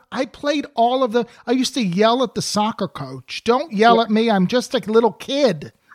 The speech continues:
Speaker 2: We had a very similar experience. I love "Don't yell at me. I'm just a little kid."
Speaker 1: Just a
Speaker 2: That's a,
Speaker 1: little
Speaker 2: that's
Speaker 1: kid.
Speaker 2: a, that's a wonderful, that, that, I hope he remembers that for the rest of his goddamn life,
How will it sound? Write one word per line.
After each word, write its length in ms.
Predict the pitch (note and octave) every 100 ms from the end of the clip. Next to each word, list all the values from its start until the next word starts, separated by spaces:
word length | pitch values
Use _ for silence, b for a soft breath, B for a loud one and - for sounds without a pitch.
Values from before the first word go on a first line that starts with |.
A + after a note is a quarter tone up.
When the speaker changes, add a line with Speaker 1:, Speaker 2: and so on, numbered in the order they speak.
| B B B B -
Speaker 2:
We 180 | E4
had 100 | G4 G4
a 40 |
very 240 | F4+ F#4
similar 420 | F4 G4 F#4 F4+ F#4+
experience. 460 | D4+ - G4 -
I 60 | A3+
love 440 | A3+ A#3 A#3 G3+
"Don't 240 | D#3+ A3+ G#3
yell 180 | G3+
at 100 | G3+
me. 100 | G#3
I'm 180 | G3+ G3+
just 300 | A3+ G#3+ -
a 40 | G#3+
little 260 | G3 F#3
kid." 400 | F#3 G3+ F#3 F3+
Speaker 1:
Just 80 | G4+
a 20 |
Speaker 2:
That's 240 | A#3+ B3 F#4+
a, 40 |
Speaker 1:
little 180 | F#4+ F4+
Speaker 2:
that's 160 | F4 C4+
Speaker 1:
kid. 380 | A#3 G#3 G#3+
Speaker 2:
a, 180 | C#4 A#3+ B3
that's 200 | B3 C4+
a 80 |
wonderful, 840 | A3 G#3+ G#3+ A3+ B3 A#3+ A#3 A#3 A#3
that, 460 | A#3 A3+ - A3+
that, 320 | A3 C4+ C4+ -
I 120 | A#3+
hope 240 | B3 C#4+ C#4
he 100 | C4+
remembers 440 | A#3+ A3 G#3 G3+
that 200 | G3 F#3
for 80 | G3
the 100 | G3
rest 240 | F#3+ F#3
of 40 | F#3
his 140 | F#3
goddamn 440 | F3 F3+ F#3 E3+ E3
life, 400 | F3+ F3+ G3